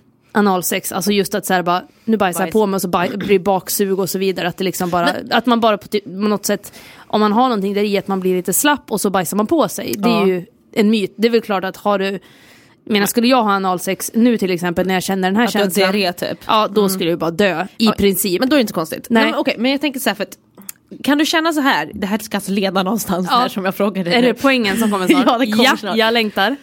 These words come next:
Speaker 2: Eh, <clears throat> kan du känna så här ibland
Speaker 1: Ja.
Speaker 2: när du har sex att du bara, nej men nej, det här går inte för jag kommer bajsa på mig.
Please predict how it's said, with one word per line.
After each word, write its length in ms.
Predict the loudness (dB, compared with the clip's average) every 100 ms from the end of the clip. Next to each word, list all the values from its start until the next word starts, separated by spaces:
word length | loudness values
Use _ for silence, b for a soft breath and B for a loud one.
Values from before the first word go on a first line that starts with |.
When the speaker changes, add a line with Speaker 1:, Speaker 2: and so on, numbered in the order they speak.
| B
Speaker 2:
Eh, 340 | -2 0 2 -2 -4
<clears throat> 200 | -6 -2
kan 80 | 2
du 80 | 2
känna 340 | 2 2 0
så 100 | 2
här 100 | 0
ibland 580 | 2 2 0 0 -2 -2 -2
Speaker 1:
Ja. 160 | -2
Speaker 2:
när 140 | 0 0
du 60 |
har 140 | 2 0
sex 220 | -2 -4
att 100 | -4
du 80 | 0
bara, 160 | 0 2
nej 180 | 0
men 260 | 0 -2 -4 -12 -4
nej, 460 | 0 2 0 -2 -8 -4
det 60 | -2
här 120 | 0
går 140 | 0
inte 120 | -2 0
för 120 | 0
jag 140 | 2
kommer 140 | 0 -2
bajsa 340 | -2 -2 -4
på 180 | -4 -2
mig. 260 | -4 -6